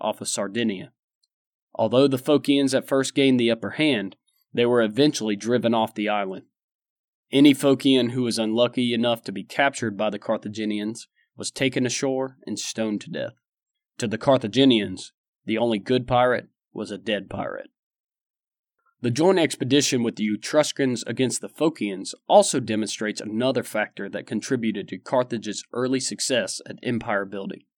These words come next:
diplomacy. Carthage routinely entered into agreements with other power players in the Mediterranean, and these treaties would often contain very detailed and explicit terms specifying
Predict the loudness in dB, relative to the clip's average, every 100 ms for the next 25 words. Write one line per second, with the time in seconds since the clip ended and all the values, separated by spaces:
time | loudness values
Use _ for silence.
0 | _ _ _ _ -10 -6 -4 -4 -4 -8
1 | -10 -18 _ _ _ _ _ _ _ _
2 | _ _ 4 4 6 0 0 -4 2 6
3 | 6 4 2 0 0 0 -2 -4 -6 -4
4 | 0 0 -2 -6 -14 -2 0 0 0 0
5 | 0 0 -4 -4 -4 -4 -6 -6 -4 -6
6 | -8 -10 -4 -2 -2 -6 -12 _ _ _
7 | _ _ -2 4 4 4 6 6 6 2
8 | 2 2 2 -4 -4 -2 -2 -2 -4 -8
9 | -2 -2 0 0 2 -2 -6 _ _ -6
10 | -6 -6 -2 -2 -2 -6 -4 -2 0 -2
11 | -6 -4 -2 -2 -4 -6 -6 -6